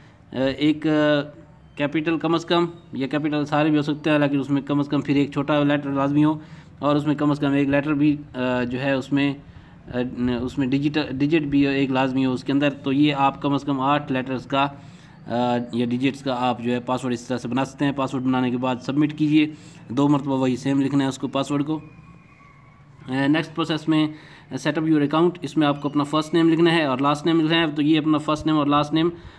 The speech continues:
मतलब अपना नाम जो है वो आपको आईडी कार्ड के हिसाब से लिखना है। अ, वो, वो नेम आपका जो बिल्कुल आपका रियल नेम है, क्योंकि बाद में ये नेम तब्दील नहीं होगा और अगर आपका नेम गलत लिखा होगा तो फिर आपको शायद अगर कुछ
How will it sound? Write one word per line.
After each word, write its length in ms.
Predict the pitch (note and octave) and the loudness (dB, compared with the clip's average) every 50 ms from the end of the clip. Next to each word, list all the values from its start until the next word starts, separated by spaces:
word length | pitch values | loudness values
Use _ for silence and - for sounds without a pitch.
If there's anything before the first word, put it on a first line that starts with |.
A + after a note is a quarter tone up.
| - - C#3+ | -8 -4 -2
मतलब 200 | C#3+ D3+ D#3 D3+ | 0 0 2 2
अपना 200 | D3 D3+ D#3 C#3+ | 2 2 4 4
नाम 300 | C#3 C#3+ D3+ E3+ F3+ E3 | 4 4 4 4 4 2
जो 80 | D3 | 2
है 140 | D3 D#3 D3+ | 2 0 0
वो 160 | D3+ D3+ D3 | 0 2 2
आपको 280 | C#3+ C#3+ C#3 C#3+ - C#3+ | 2 2 0 0 0 0
आईडी 220 | C#3 C#3+ D3 D3 | 2 2 2 2
कार्ड 260 | C#3+ D3 C#3+ C#3+ C3+ | 2 2 2 2 2
के 60 | B2 C3+ | 0 -2
हिसाब 280 | C3+ B2+ C#3+ C#3 C#3 | -2 -2 -2 -2 -2
से 140 | C3+ - C#3 | -2 -2 -4
लिखना 240 | C3+ C3 D3 D3+ D3+ | -2 0 0 0 0
है। 180 | D#3+ E3 D#3+ - - - - - - - - | 0 -2 -4 -8 -16 -20 -20 -20 -20 -16 -8
अ, 220 | - B2 B2+ C3 C3 | -4 -2 0 0 0
वो, 340 | C3 B2+ C3+ D3+ D3+ D3+ D3+ | 0 0 0 0 2 2 2
वो 320 | C#3+ A#2+ B2 C3 D3+ D#3+ | 0 0 -2 -2 0 2
नेम 180 | D#3+ D3+ D3 C#3+ | 2 4 4 4
आपका 260 | C#3 C3+ - - D3 | 2 2 2 2 2
जो 140 | C#3+ C#3 C3 | 2 2 2
बिल्कुल 240 | C3+ C#3 B2+ C#3 | 2 2 2 2
आपका 240 | C3+ C3 B2+ - C3+ | 2 0 2 0 0
रियल 220 | B2 C3 C#3+ D#3 D#3 | 2 2 4 4 4
नेम 240 | D3 D3 D3 D3+ | 4 4 4 2
है, 100 | D3 D3+ | 2 2
क्योंकि 220 | C#3+ D3 C#3 C3 C#3 | 2 0 0 0 0
बाद 260 | B2 B2+ C3 C#3 C#3 | 2 2 2 2 2
में 140 | C#3 C#3 C3+ | 2 2 2
ये 140 | C3 C3+ B2+ | 2 2 2
नेम 220 | B2+ C3 C3 C3 | 2 0 0 -2
तब्दील 340 | A#2+ B2+ B2 C3 C#3 C#3+ C#3 | -2 -2 0 2 4 4 4
नहीं 180 | C#3 C#3+ D3 | 4 4 4
होगा 320 | D3+ D3+ D3 D3 D3+ D#3 D3+ - - - - - - - - - | 4 4 4 4 4 2 2 -2 -8 -20 -20 -20 -20 -18 -8 -4
और 260 | A#2+ B2 B2+ B2+ B2+ | 0 2 2 2 2
अगर 180 | B2+ B2+ C#3 | 2 2 2
आपका 280 | C#3 C#3 C3+ C3+ - C3+ | 2 2 2 0 0 0
नेम 240 | C3 C3 C3+ C3+ C3 | 0 2 2 2 2
गलत 220 | A#2+ C3 D3 C#3+ | 2 2 2 0
लिखा 220 | C#3+ C#3+ C3+ - D3 | 0 -2 0 2 4
होगा 220 | C#3+ C#3+ C#3+ D3 | 4 4 4 2
तो 120 | C#3 C#3 | 2 0
फिर 200 | B2+ - D3 C3+ | -2 -2 0 2
आपको 340 | C3 B2+ B2+ B2+ - - C3 | 2 2 0 0 -2 -4 -4
शायद 300 | B2 - C3 B2+ C3+ C3 | -2 0 0 0 0 0
अगर 220 | C3+ C#3+ D3 D3+ C#3 | 0 0 2 2 0
कुछ 200 | C#3 - C#3 | 0 -2 -6